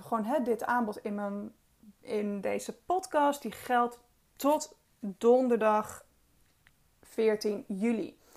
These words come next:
Dus luister je hem vandaag en denk je, "Het kan nog net." Stuur me voor donderdag veertien juli een D M.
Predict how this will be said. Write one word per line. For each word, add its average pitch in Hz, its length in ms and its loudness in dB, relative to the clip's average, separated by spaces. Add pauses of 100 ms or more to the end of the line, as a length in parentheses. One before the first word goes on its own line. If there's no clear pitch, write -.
(340)
Dus 220 320 0 (600)
luister 269 520 6
je 233 60 8
hem 220 240 -2 (720)
vandaag 240 600 6
en 208 140 -6
denk 233 240 -2
je, 233 160 -8 (1200)
"Het 269 220 0
kan 302 180 4
nog 285 120 0
net." 254 340 0 (840)
Stuur 320 400 0
me 330 120 0
voor 320 600 0
donderdag 277 440 0
veertien 247 340 0
juli 233 300 -2
een 220 200 -4
D 226 40 0
M. 214 380 0